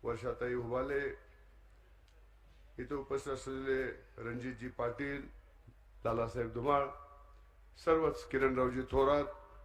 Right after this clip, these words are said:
सर्व उपस्थित असलेले या परिसरातील पंचक्रोशीतील आदरणीय मान्यवर,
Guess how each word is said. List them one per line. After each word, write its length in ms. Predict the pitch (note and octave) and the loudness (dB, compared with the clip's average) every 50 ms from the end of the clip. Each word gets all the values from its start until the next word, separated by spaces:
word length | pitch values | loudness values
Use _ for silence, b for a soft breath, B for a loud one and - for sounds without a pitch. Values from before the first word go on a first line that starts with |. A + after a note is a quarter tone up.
| - - - - - - - - - - - - - | -20 -20 -20 -20 -20 -20 -20 -18 -18 -18 -18 -10 0
सर्व 240 | - F3 F#3 F3+ F3+ | 8 10 10 12 12
उपस्थित 480 | F3 E3 D#3+ - E3 E3 - E3 E3+ E3 | 10 10 8 8 4 4 4 2 4 4
असलेले 520 | D#3+ D#3 D#3+ E3 E3 D#3+ D#3+ E3 D#3+ E3 E3 D#3+ D3+ - - - - - - - - - - - - - - - C#3 | 4 4 4 4 4 4 6 8 6 8 8 8 6 4 2 -4 -10 -14 -18 -18 -18 -20 -20 -20 -18 -14 -8 0 2
या 260 | C#3 C#3+ C#3+ C#3 C#3 A2 - - - - - - - - - - | 4 6 6 6 4 2 -2 -10 -12 -14 -16 -16 -16 -12 -4 -2
परिसरातील 640 | C3+ C#3+ C#3+ C#3+ C#3+ C3+ C3+ C#3+ C#3+ C3+ D3+ D3+ | 0 0 0 2 0 0 2 2 0 0 -4 -6
पंचक्रोशीतील 840 | C#3+ - C#3 C3+ B2+ C3+ C#3 C3 C3+ C#3 C3 - C#3 C3 - D3 C#3+ C#3+ | -4 -2 -2 -2 -2 -4 -6 -6 -6 -6 -6 -6 -10 -8 -8 -8 -6 -6
आदरणीय 500 | B2+ B2 B2 C3 C3 C#3 C#3 C3+ C3 C3 | -6 -4 -4 -4 -4 -2 0 2 2 2
मान्यवर, 480 | C3 C3 B2+ C3 C3+ C#3 D3 A#2+ A2 | 2 0 0 0 2 4 4 4 4